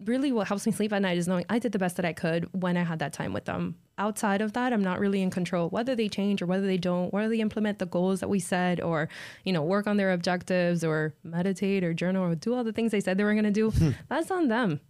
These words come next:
Speaker 1: It's not on me.
Speaker 2: Do you sometimes get, f-, I'm sure there's times where you give, you know, your advice and your feedback and, and, and, you know, your input,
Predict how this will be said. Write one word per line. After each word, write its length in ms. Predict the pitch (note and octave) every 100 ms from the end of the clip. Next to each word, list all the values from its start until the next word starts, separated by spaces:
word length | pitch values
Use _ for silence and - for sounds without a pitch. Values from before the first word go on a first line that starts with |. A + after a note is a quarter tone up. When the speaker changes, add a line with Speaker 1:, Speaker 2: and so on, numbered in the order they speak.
| _ -
Speaker 1:
It's 140 | F#3
not 160 | A3+ A3+
on 100 | G#3+
me. 240 | G#3+ F3 - -
Speaker 2:
Do 80 |
you 80 | D3
sometimes 360 | D3+ F#3+ G#3 F#3
get, 140 | D#3+
f-, 280 | C3 - - - A2+ G#2 -
I'm 120 | B2+
sure 160 | A#2
there's 200 | D3 C3 A#2
times 240 | C3+ A#2
where 100 | A#2+
you 120 | A2
give, 440 | G#2+ A2+ A2 G#2+ -
you 80 | C#3
know, 100 | G2
your 200 | G2 -
advice 520 | A2 G2 G2 G#2+ G#2+ G#2
and 120 | G2+
your 100 | F#2
feedback 440 | - G#2+ G#2 G2+
and, 220 | G2 F#2
and, 240 | F#2+ F#2+ D#2+
and, 260 | F#2+ F#2 - _ _
you 160 | G#2 F#2+
know, 100 | F2
your 280 | F2+ F2+
input, 400 | F2 A2 - C#3